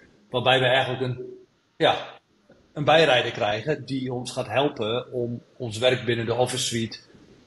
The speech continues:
eh, het instellen van een mailtje, om bijvoorbeeld ook binnen een Power App, hè. Ik wil graag een, eh, een Power App maken die, als ik een mail krijg met een bijlage, die de bijlage automatisch in OneDrive opslaat.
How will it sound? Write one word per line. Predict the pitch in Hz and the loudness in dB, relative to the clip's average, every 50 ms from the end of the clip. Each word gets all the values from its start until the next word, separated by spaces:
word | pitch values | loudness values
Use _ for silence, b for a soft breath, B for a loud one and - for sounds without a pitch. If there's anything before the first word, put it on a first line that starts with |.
| _ _ _ | _ _ _
eh, | - 120 110 110 113 110 110 104 | -6 -4 -2 0 0 2 2 2
het | 113 110 - | 2 0 0
instellen | 127 117 - - 127 117 113 107 | -4 -4 -2 0 0 0 0 0
van | 120 120 | -2 -2
een | 120 120 120 | -2 0 0
mailtje, | 120 120 113 113 110 - 127 120 | 2 2 2 2 0 0 -2 -2
om | 123 131 143 165 185 | -2 -2 -4 -6 -2
bijvoorbeeld | 208 262 233 - 208 208 - 208 190 | 0 0 2 2 0 -2 -2 -2 -4
ook | 165 165 | -4 -4
binnen | 147 160 156 143 | -4 -2 -2 -2
een | 131 120 123 | -2 0 2
Power | - 147 165 170 156 - 117 | 4 6 6 6 6 4 2
App, | 113 113 | 0 0
hè. | - 123 143 | 0 -2 0
Ik | 151 135 127 123 | 0 -2 -2 -2
wil | 131 123 | -2 -4
graag | - 117 117 117 117 - | -2 -2 -4 -4 -4 -6
een, | 113 117 117 113 | -10 -10 -8 -6
eh, | 113 113 113 110 - _ _ _ b b b b _ | -6 -6 -6 -8 -14 _ _ _ b b b b _
een | - 117 | -12 -2
Power | - 143 139 135 131 127 127 | 4 4 6 6 6 4 4
App | 123 127 | 4 4
maken | 127 123 123 - 123 113 | 2 2 2 0 -4 -8
die, | 120 117 120 120 | -8 -6 -4 -2
als | 120 117 117 | -2 -4 -4
ik | 110 | -6
een | 117 117 | -8 -6
mail | 123 127 | -4 -4
krijg | 123 127 120 117 110 107 | -4 -2 -2 -2 -2 -4
met | 110 | -6
een | 113 | -4
bijlage, | 110 127 131 131 120 - - - | -4 -2 -2 -2 -2 -4 -4 -6
die | 117 113 | -8 -8
de | 107 | -6
bijlage | 101 117 113 113 113 110 - | -2 -2 0 0 0 0 -2
automatisch | - 117 104 104 110 110 110 107 110 110 | -4 -8 -6 -4 -2 -2 -2 -2 -6 -8
in | 117 117 | -6 -2
OneDrive | 120 131 135 123 117 110 - - | -2 0 2 4 4 4 2 -2
opslaat. | - - - - - | -10 -8 -8 -8 -8